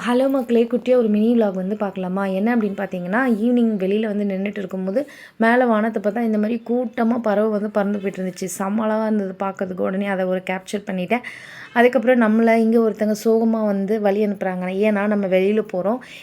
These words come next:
எங்க போறோம் அப்படின்னு சொல்லி பார்த்தீங்கன்னா, கிறிஸ்மஸ் வருதுல்ல, எங்களுக்கே ஒரு பெரிய ஃபெஸ்டிவல், ஒரே ஒரு ஃபெஸ்டிவல்னா அது கிறிஸ்மஸ் தான். So, அதுக்காக வேண்டி நாங்க ட்ரெஸ் வாங்க போறோம். எனக்கு ஒரே சந்தோஷம் தான், தாங்க முடியல. எனக்கு என்னமோ வயசு முப்பது மேல ஆயிப்போச்சு. ஆனாலும்,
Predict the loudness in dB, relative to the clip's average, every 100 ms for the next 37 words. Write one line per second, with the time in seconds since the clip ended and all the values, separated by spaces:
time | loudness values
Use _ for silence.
0 | -2 2 2 2 -2 -2 -4 -6 -6 -6
1 | -6 -6 -4 -4 -2 -2 0 -2 0 0
2 | -2 0 -2 -2 -6 -20 -6 0 2 2
3 | 2 0 2 2 2 4 2 2 -2 0
4 | 2 4 2 0 -2 -6 -2 -2 0 0
5 | 0 0 0 0 0 -2 -2 -4 -4 -10
6 | -20 -6 0 2 2 2 0 2 0 0
7 | 2 2 0 0 -4 -2 -2 -2 -4 -2
8 | -2 -4 -12 -20 _ -2 -2 -4 2 4
9 | 4 2 0 0 0 2 2 0 -2 0
10 | 0 0 -2 -2 0 2 2 4 4 4
11 | 4 4 2 0 0 0 0 2 0 0
12 | 0 -2 -8 -2 -2 0 -2 0 0 -2